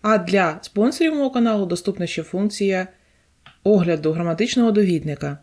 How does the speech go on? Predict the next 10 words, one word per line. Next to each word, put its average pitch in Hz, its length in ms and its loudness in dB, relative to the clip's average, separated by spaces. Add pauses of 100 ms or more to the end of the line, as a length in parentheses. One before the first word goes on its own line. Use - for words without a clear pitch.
(120)
також 185 360 0
за 160 220 -4
цією 220 420 -2
темою, 160 580 -4
за 151 240 -6
темою 185 400 0
шостою. 143 640 -8 (160)
Тому, 185 140 -4
будь 170 160 -2
ласка, 302 460 -2